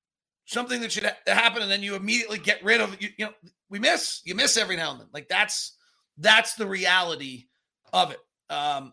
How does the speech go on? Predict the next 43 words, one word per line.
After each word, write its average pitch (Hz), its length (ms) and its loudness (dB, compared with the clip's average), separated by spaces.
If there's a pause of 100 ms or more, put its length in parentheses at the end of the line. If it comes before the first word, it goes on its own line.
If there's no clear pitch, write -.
(140)
Phoenix 254 400 0
still 233 240 -2
has 208 280 4
a 185 40 -8
lot 190 200 2
of 170 60 -10
draft 202 320 2
capital. 220 340 2
Milwaukee 185 520 -2
has 165 300 2
no 151 120 -8
draft 139 280 -8
capital 123 360 -6
left 110 220 -16 (180)
moving 147 240 -18
forward. 113 260 -16 (800)
Um, 139 260 -8
we 208 120 2
have 202 160 4
very 196 360 6
little 180 260 -4
draft 135 340 -6
capital 131 380 -6
left - 340 -14 (140)
off 127 260 -10
of 135 200 -14 (360)
getting 170 220 0
off 185 280 4
of 160 160 -4
the 175 120 -6
three-year, 180 560 -6
twenty-seven 185 680 -2
million 190 240 -6
dollar 180 260 0
deal 175 300 -6
to 170 120 -14
Derek 156 340 -8
Favors 190 500 -2
and 165 160 -12
getting 165 280 -6
off 151 240 -4
of 147 180 -10
the, 139 280 -10